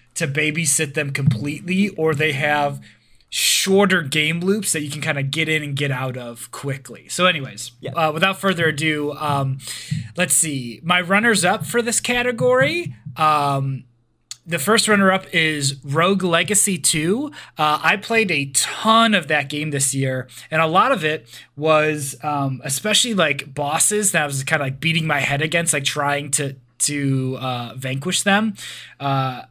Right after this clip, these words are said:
Speaker 1: I, I played a lot of this game, uh, you know, in between meetings and stuff like that. You're, like, on a lunch break, ten, fifteen minutes, try a boss a handful of times and try to, try to get that, that victory. Uh, I, I felt like it was really good for that.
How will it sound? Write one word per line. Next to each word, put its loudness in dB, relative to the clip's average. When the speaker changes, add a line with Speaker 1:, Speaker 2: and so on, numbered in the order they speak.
Speaker 1:
I, 0
I 4
played 2
a 4
lot 2
of -4
this 0
game, -2
uh, -10
you -8
know, -4
in 4
between -2
meetings -2
and 0
stuff -4
like -8
that. -10
You're, -2
like, 0
on 2
a 0
lunch 0
break, 2
ten, 2
fifteen -2
minutes, 0
try 2
a 2
boss 0
a 2
handful 0
of -2
times 0
and -4
try 0
to, 0
try 2
to -2
get -4
that, 0
that -2
victory. -2
Uh, 2
I, -2
I -2
felt -2
like -2
it -4
was -2
really 0
good 0
for -4
that. 0